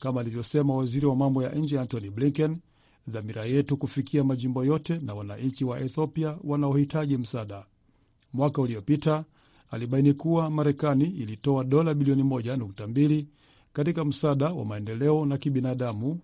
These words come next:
kwa wananchi wa Ethiopia kote nchini kama msaada wa afueni ya ukame, usalama wa chakula, kudumisha amani,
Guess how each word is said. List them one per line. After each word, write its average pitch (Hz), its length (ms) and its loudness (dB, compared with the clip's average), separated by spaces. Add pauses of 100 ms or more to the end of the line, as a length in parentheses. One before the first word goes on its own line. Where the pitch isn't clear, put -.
kwa 110 140 -8
wananchi 104 480 -4
wa 101 140 -8
Ethiopia 143 540 -2
kote 135 380 -4
nchini 147 460 0 (480)
kama 156 240 0
msaada 147 340 2
wa 139 120 4
afueni 156 400 0
ya 139 80 4
ukame, 131 540 -4 (260)
usalama 120 440 -6
wa 123 100 -6
chakula, 156 540 -4 (360)
kudumisha 127 560 0
amani, 156 480 0